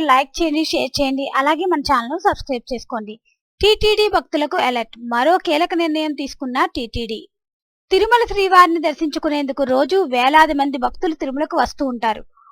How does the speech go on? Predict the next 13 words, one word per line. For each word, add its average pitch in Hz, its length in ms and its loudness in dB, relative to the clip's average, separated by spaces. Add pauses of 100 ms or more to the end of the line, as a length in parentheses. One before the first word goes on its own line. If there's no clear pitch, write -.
(400)
భారీ 349 260 8 (100)
సంఖ్యలో 415 300 4 (100)
తరలివచ్చే 339 460 0 (100)
భక్తులకు 339 460 -2 (500)
అవసరమైన 403 520 2 (100)
అన్ని 294 180 -4 (160)
ఏర్పాట్లను 302 580 0 (120)
తిరుమల 339 360 0
తిరుపతి 311 380 -4
దేవస్థానం 269 500 -2 (100)
బోర్డు 254 240 -4 (100)
చూసుకుంటుంది. 233 600 -10 (500)
భక్తుల 277 440 2